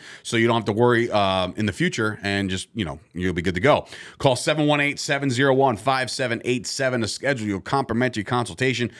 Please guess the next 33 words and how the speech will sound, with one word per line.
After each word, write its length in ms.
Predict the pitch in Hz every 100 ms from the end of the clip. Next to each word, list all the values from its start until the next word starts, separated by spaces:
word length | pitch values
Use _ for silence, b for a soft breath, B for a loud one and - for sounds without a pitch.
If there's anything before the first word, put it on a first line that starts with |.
| B B
Seven 300 | - 175 175
one 140 | 120
eight, 180 | 104 98
seven 260 | - 147 123
zero 200 | 117 104
one, 180 | 98 92
five 480 | - 139 135 127 -
seven 420 | - 117 110 107 -
eight 320 | 127 123 -
seven. 440 | - - 113 78 62 B B
Guarantees 440 | - 139 143 135 123
and 100 | 104
protections 400 | 117 131 120 98
are 60 |
subject 400 | 92 151 131 123
to 40 | 98
the 80 | 87
claims 280 | 151 139
paying 240 | - 139 110
ability 320 | 95 127 120
of 80 | 87
the 100 | 90
issuing 320 | 120 - 95 82
company. 400 | - 131 127 - B B -
Some 300 | - 180 190
insurance 400 | - 107 90 -
companies 480 | 92 78 82 85 - B B B
are 120 | - 104
not 200 | 190 185
available 520 | 92 76 76 101 131 -
in 120 | 107
all 160 | 117 123
states. 440 | - 175 - -